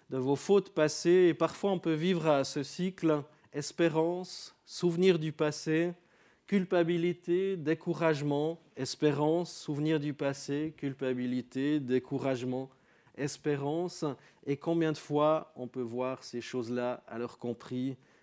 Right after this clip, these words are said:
pour des personnes. Et si vous vous sentez dans, dans,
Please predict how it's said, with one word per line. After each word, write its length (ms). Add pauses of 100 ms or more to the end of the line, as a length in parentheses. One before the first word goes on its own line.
pour 180
des 120
personnes. 520
Et 80
si 220
vous 160
vous 120
sentez 560
dans, 460
dans, 640